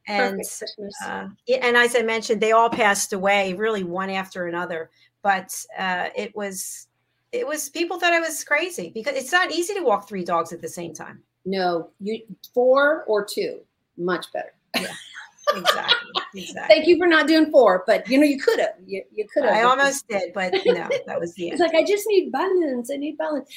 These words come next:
Speaker 2: And a lot of people think that they need another dog, they need another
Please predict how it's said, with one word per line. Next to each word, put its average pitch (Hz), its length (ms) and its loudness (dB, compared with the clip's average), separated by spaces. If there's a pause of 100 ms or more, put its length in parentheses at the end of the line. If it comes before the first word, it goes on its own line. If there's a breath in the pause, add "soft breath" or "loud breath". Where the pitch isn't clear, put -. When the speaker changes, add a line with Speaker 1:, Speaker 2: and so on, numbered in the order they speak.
(140 loud breath)
Speaker 2:
And 302 100 2
a 302 80 4
lot 277 320 -2
of 370 100 -8
people 339 360 0
think 277 280 -6
that - 300 -6
they 226 140 -2
need 226 340 -4
another 254 600 -4
dog, 220 440 -2
they 226 120 -6
need 214 180 -8
another 214 340 -12